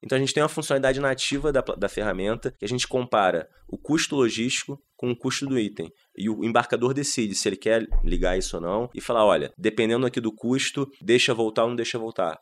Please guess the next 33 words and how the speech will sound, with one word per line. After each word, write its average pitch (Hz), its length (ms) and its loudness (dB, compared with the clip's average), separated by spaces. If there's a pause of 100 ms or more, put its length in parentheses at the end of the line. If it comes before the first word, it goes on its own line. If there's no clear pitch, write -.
E 87 60 -6
aí 107 60 0
o 107 40 -8
cliente 113 220 -6
já 110 80 -2
recebe 113 340 0
um - 20 2
e-mail 110 180 2
automático, 101 600 -2
voucher 101 340 0
de - 80 -4
forma 101 240 -4
automática. 95 680 -4
E 127 60 0
o 139 60 0
cli-, 156 200 2
ele, 151 200 2
eles 156 180 2
não 170 120 2
pensam 165 280 0
numa, 160 140 -2 (100)
o 101 180 -6
embarcador 139 440 2
tem 151 100 -4
que 143 60 -6
pensar 143 200 -2
o 139 40 -2
seguinte: 123 400 -4 (240)
você - 180 -4
tá 147 100 0
impactando 139 460 0
duas 160 240 4
pessoas, 101 600 0